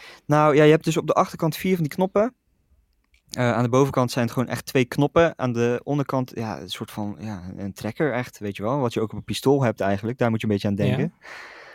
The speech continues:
Speaker 1: Ehm, daarom, eh, doen ze dat ook, hè. Want als je bijvoorbeeld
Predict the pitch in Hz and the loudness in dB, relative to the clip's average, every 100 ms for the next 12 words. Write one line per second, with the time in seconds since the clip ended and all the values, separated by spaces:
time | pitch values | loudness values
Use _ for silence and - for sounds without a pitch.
0 | - - _ - 107 104 101 101 101 _ | -20 -20 _ -2 2 2 0 -2 -6 _
1 | _ _ _ _ - 107 101 95 95 95 | _ _ _ _ -14 -2 0 2 0 0
2 | 92 92 90 101 98 92 98 98 101 104 | 0 -2 -2 -4 -4 -2 -2 0 2 2
3 | 98 98 - 90 | 0 -4 -10 -10